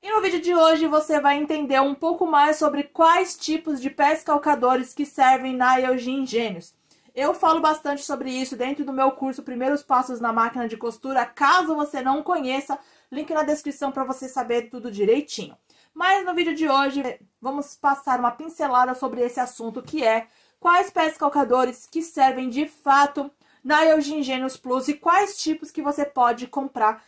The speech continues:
aí do outro lado. Então, bora lá ver! Então, qual pé calcador que cabe na nossa querida Eugene Gênios Plus quatro mil e trinta e cinco?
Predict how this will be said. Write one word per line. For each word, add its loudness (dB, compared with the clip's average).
aí 2
do -2
outro -4
lado. 0
Então, 2
bora 4
lá 4
ver! -6
Então, 4
qual 4
pé 4
calcador 0
que -14
cabe 0
na 0
nossa -2
querida 0
Eugene 2
Gênios -4
Plus -4
quatro 2
mil -2
e -8
trinta -10
e -6
cinco? -14